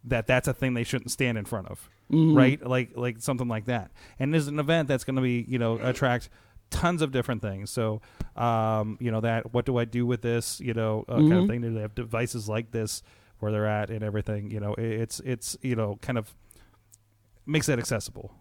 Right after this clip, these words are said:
Speaker 1: a little bit to, by kind of correcting for that.
Speaker 2: Yeah.
Speaker 1: I think.
Speaker 2: Well, I do think Facebook understands what the smart screen is for, which is something I think Google's really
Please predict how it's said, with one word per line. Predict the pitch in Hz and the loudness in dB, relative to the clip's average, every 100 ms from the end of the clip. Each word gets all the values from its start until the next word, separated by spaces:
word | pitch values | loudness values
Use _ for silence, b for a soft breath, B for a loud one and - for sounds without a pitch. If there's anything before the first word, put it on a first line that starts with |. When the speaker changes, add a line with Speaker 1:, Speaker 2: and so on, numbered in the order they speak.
| - | -8
Speaker 1:
a | 117 | -6
little | 101 92 | -4 -6
bit | - - - | -10 -14 -14
to, | 110 | -8
by | 101 101 - - | -8 -8 -10 -6
kind | 120 | -4
of | - | -2
correcting | 131 95 113 110 | -2 -2 -8 -10
for | - 107 | -10 -12
that. | 104 - - - | -12 -16 -12 0
Speaker 2:
Yeah. | 170 120 - - | 2 2 0 -8
Speaker 1:
I | 113 | -6
think. | 104 101 - - | -6 -10 -4 6
Speaker 2:
Well, | 165 | 8
I | |
do | 214 | 8
think | 254 311 | 6 8
Facebook | 220 196 - 170 | 10 8 8 4
understands | 151 147 160 143 | 6 4 2 2
what | 135 | 0
the | - | 0
smart | - 143 - | 2 4 2
screen | - 123 | 0 0
is | 104 - | 0 0
for, | 131 104 | 2 2
which | 104 110 | 2 -2
is | 110 | 0
something | 131 131 | 0 2
I | 113 | 2
think | 120 - | 0 0
Google's | 131 120 113 110 | 2 2 0 2
really | 123 113 | 0 0